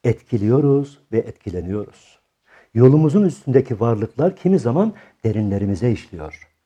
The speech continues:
O sanıyoruz kendimizi ya da onunla kalıcı. Sonra hepsi geride kalıyor ve biz akmayı sürdürüyoruz. Akmak ya da akmamak konusunda karar vermek elimizde değil ama yön belirlemek elimizde.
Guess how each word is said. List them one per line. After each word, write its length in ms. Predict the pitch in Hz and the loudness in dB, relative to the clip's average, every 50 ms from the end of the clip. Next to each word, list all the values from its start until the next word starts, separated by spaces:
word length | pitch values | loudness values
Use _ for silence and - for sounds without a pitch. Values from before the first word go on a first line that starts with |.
| _ _ _ _ _ _ _ | _ _ _ _ _ _ _
O 120 | 170 196 | 2 2
sanıyoruz 600 | 190 - - 123 104 98 92 87 80 85 80 - | 2 0 -6 -4 -4 -4 -6 -8 -8 -12 -16 -18
kendimizi 540 | - - 82 82 82 85 80 - - - _ _ - _ - | -18 -18 -18 -18 -20 -20 -20 -20 -20 -20 _ _ -20 _ -2
ya 120 | 123 135 | 0 0
da 60 | 160 | 0
onunla 500 | 165 - 123 113 113 123 123 107 95 - | 0 -2 -4 -2 -2 -2 -2 -2 -4 -6
kalıcı. 520 | - - - 87 92 85 - - 110 92 73 _ _ _ _ _ _ _ _ _ _ _ | -8 -16 -12 -10 -10 -12 -8 -8 -8 -8 -8 _ _ _ _ _ _ _ _ _ _ _
Sonra 440 | _ _ - 196 160 110 82 80 - _ _ _ _ _ _ _ _ _ | _ _ -10 -8 -8 -8 -10 -16 -20 _ _ _ _ _ _ _ _ _
hepsi 360 | _ - 135 _ - - 95 | _ -20 -20 _ -18 -18 -16
geride 340 | - 98 90 82 82 - 95 | -14 -12 -14 -14 -12 -14 -14
kalıyor 540 | 92 _ 90 76 80 80 85 92 - _ _ _ _ _ _ _ _ | -14 _ -20 -18 -16 -16 -16 -16 -18 _ _ _ _ _ _ _ _
ve 160 | 101 90 82 | -16 -12 -4
biz 260 | 107 135 147 143 - _ _ _ | -4 -4 -4 -4 -12 _ _ _
akmayı 460 | - 101 - _ _ - 85 85 87 | -10 -10 -10 _ _ -20 -20 -20 -20
sürdürüyoruz. 840 | - _ - 82 76 76 87 80 85 80 80 80 _ _ _ _ _ _ _ _ _ _ _ _ - - _ _ _ _ | -20 _ -20 -20 -20 -20 -20 -20 -20 -20 -20 _ _ _ _ _ _ _ _ _ _ _ _ _ -20 -20 _ _ _ _
Akmak 500 | - 117 107 - - 127 - - - - | -6 -6 -6 -4 -2 -2 -2 -2 0 0
ya 100 | 220 196 | 0 2
da 100 | 190 175 | 2 0
akmamak 440 | 160 156 _ - 139 131 147 143 147 | -2 -4 _ -4 -2 -2 -2 -4 -4
konusunda 580 | - 123 107 95 - - 101 92 101 95 95 _ - _ _ _ | -6 -6 -6 -6 -6 -10 -10 -8 -8 -8 -8 _ -18 _ _ _
karar 360 | - - 113 117 139 175 175 | -8 -2 2 2 4 4 4
vermek 380 | 147 139 110 110 147 190 190 - - _ _ - | 2 2 2 2 -2 -4 -4 -8 -20 _ _ -8
elimizde 460 | 123 104 107 104 92 85 98 95 - | -6 -4 -4 -6 -4 -6 -8 -6 -4
değil 280 | 101 147 156 95 76 - _ _ _ _ _ _ _ _ | -4 -4 -4 -4 -6 -12 _ _ _ _ _ _ _ _
ama 180 | - 110 101 92 | -8 -8 -8 -8
yön 500 | 85 82 87 101 131 185 202 190 156 87 | -10 -8 2 4 4 6 6 4 2 0
belirlemek 680 | 110 107 98 98 92 90 87 87 98 - 202 - _ _ | -2 -2 -2 -2 -4 -6 -8 -10 -10 -10 -10 -12 _ _
elimizde. 580 | - 104 87 78 76 73 _ - _ - - _ | -10 -10 -10 -10 -16 -20 _ -20 _ -20 -20 _